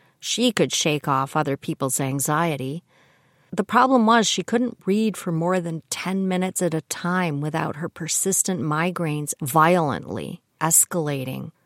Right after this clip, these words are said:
And the undergrad degree to go into psychology requires excellent grades and a lot of reading, so that was an enormous obstacle. And even though I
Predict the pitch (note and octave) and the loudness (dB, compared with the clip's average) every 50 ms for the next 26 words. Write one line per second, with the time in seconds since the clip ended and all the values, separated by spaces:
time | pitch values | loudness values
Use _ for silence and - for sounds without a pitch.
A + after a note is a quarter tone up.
0 | _ _ _ _ _ _ _ _ _ _ - F#3+ F#3+ F#3 G3+ G#3 G#3+ A#3 A#3+ B3+ | _ _ _ _ _ _ _ _ _ _ 2 4 4 6 6 6 6 6 6 4
1 | G#3 G3+ F#3+ E3+ E3 E3 D#3 - E3+ D3 E3+ E3+ E3+ E3+ E3 - - F3 - F3 | 4 4 4 4 4 4 2 0 -4 -2 -2 -2 0 0 0 -2 -4 -4 0 0
2 | E3 F3 F#3 F3+ E3+ - - D#3+ D3+ - - - C#3+ E3 G3 F#3 - D3 D3+ D3 | 2 2 2 2 0 0 -2 -2 -4 -6 -4 -2 0 0 0 -2 -4 -4 -4 -2
3 | D#3+ E3 - - - E3+ D#3+ D#3+ D#3 - - - - A3+ - - - - - F3+ | -4 -4 -4 -4 -4 -2 -2 -2 -2 -6 -6 -2 -2 -2 -2 -2 -6 -6 -4 -2
4 | D3 C3+ C3 - - - - C#3 C3 C3 C3+ C#3+ D3 - - - F3 E3+ E3 E3 | -2 -2 -4 -6 -8 -8 -6 -6 -4 -4 -6 -6 -8 -8 -6 -4 -4 -4 -4 -6
5 | D#3+ D#3 E3+ G3+ B3 C#4 B3+ - F3 D3+ D#3 F3+ F3 D#3 C3 C3+ C#3 - - F#3 | -8 -6 -6 -6 -4 -6 -4 -4 -2 -2 0 0 -2 -2 -4 -4 -2 -2 -2 -2
6 | F3+ - A#3 - - D4+ D4 - D4+ D4+ D4 C4 B3+ B3+ B3+ B3+ B3 A#3+ - A#3 | 0 0 -2 -2 0 -2 -2 -2 0 0 2 2 2 2 2 2 2 0 0 0
7 | G#3+ A3+ A3+ - - - F3+ - - D3+ - - - _ _ _ _ _ _ _ | 0 -2 -2 -4 -4 -6 -6 -6 -8 -8 -8 -10 -12 _ _ _ _ _ _ _
8 | _ _ - - G3 - - A#3+ C4 D4+ D4 C#4+ B3 B3 G#3+ G3 F#3 F3 D3+ | _ _ -4 -4 -2 0 2 2 2 2 2 2 4 4 4 4 4 2 0